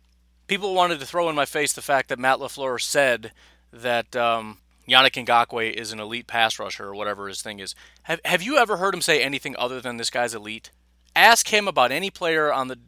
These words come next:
on the Vikings team or the Bears or whatever. He's gonna say he's very, very talented. He said Kirk Cousins is elite. He talked about Christian Kirksey. It, I, I, it was funny because I was looking at it. Somebody threw out something about Christian Kirksey and how great he is. And then they, he talked about another pl-, oh, that wide receiver, Malik Taylor,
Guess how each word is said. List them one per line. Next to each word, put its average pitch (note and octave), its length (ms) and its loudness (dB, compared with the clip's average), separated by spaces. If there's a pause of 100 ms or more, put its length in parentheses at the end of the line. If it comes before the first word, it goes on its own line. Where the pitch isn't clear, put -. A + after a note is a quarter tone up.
(100)
on B2+ 140 -6
the B2+ 80 -8
Vikings B2+ 480 -2
team B2+ 260 -10
or A#2 60 -10
the G#2 80 -12
Bears A#2 320 -6
or A#2 40 -12
whatever. G#2+ 280 -6
He's A2+ 100 -12
gonna B2 140 -12
say B2+ 140 -8
he's A2+ 100 -10
very, C#3 260 -2
very B2+ 220 -6
talented. G2 420 -12 (320)
He E3+ 80 -10
said F#3 220 2
Kirk F#3 160 0
Cousins A#2 360 -2
is F#2+ 120 -12
elite. F2+ 360 -18 (280)
He D#3 100 -12
talked F3 220 4
about D#3 180 2
Christian E3+ 300 -6
Kirksey. A2 480 -6
It, A2+ 160 -8
I, C#3 220 0
I, D#3+ 120 -2
it E3+ 80 -6
was D3+ 140 -6
funny D3+ 240 -2
because C3+ 200 -6
I C3+ 60 0
was C3 160 -4
looking E3 240 -6
at B2 120 2
it. B2 180 -4
Somebody D#3 260 -4
threw D3+ 220 -4
out C#3+ 100 0
something C#3+ 180 -6
about C3 140 -2
Christian D3+ 280 -10
Kirksey C#3 360 -8
and G2+ 100 -10
how A2 300 -6 (120)
great C3 300 -4
he C3+ 200 -6
is. G#2 100 -4
And A2 80 -10
then B2 100 -6
they, B2+ 180 -4 (460)
he D#3 140 -12
talked D3+ 240 2
about C#3 180 0
another C#3+ 280 2
pl-, - 180 -14
oh, F3+ 160 6
that F3 220 10
wide A#3 240 8
receiver, C#4+ 480 0 (440)
Malik G3 300 -2
Taylor, A3+ 480 2